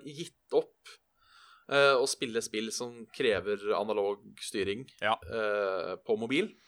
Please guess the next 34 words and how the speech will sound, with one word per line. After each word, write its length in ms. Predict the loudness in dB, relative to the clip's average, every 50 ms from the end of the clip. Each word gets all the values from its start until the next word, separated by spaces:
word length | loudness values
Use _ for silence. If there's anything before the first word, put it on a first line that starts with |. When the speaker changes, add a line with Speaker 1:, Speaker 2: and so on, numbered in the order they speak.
| _ -6
Speaker 1:
Ehm, 720 | -2 0 0 0 0 -2 -4 -10 -12 -12 -12 -14 -16 -18 _ _ _ _ _ _ _ _ -20 -20 -20 -20 -20 -20 -20 -20 -20 -20 -20 -20 _ _ -8
jeg 100 | -6 -2 0
har 140 | 0 0
i 40 | 0
min 160 | -2 -6 -8
tid 200 | -8 -8 -8 -8 -6
kjøpt 260 | -6 -6 -6 -6 -4
både 600 | -4 -2 2 4 4 4 4 4 4 2 2 0 0
G 160 | 2 2 2 2
T 140 | 4 4 6
A 380 | 10 12 12 12 12 10 6 2 -4
og, 380 | -6 -4 -2 0 2 2 4 4
eh, 420 | 4 4 4 4 4 2 2 2
Max 320 | 2 2 2 2 -2 -6 -6
Payne 440 | 0 2 2 2 2 2 -2 -6 -8 -4
på 160 | 0 2 2 2
mobil. 220 | 2 4 6 8
Speaker 2:
Hø. 240 | 8 8 6 6 2 -4 -12 -18 -10 -6
Speaker 1:
Eh, 880 | -4 -2 0 0 0 0 0 0 0 0 0 -2 -2 -4 -4 -6 -8 -10 -10 -6
og 840 | -4 -4 -2 -2 -2 0 0 0 0 0 0 0 0 0 0 0 0 0
jeg 80 | 2
tror 100 | 4 2 2
jeg 80 | 4
klarte 280 | 2 0 0 -2 -6 -10
ikke 180 | -4 0 2 2 2 2 2 0 -2 -6 -10 -16 -20 -20 -20 -18 -16 -16 -14 -14 -16 -16 -18 _ _ _ -20 -20 _ -6 -4
komme 140 | 0 0
Speaker 2:
Med 80 | 2 4
Speaker 1:
meg 20 |
tre 180 | 4 4 4 4
Speaker 2:
blandet 40 | 2
Speaker 1:
meter 120 | 2 0
Speaker 2:
hell. 120 | 0 0 0
Speaker 1:
en 60 | 2
gang. 220 | 2 2 2 0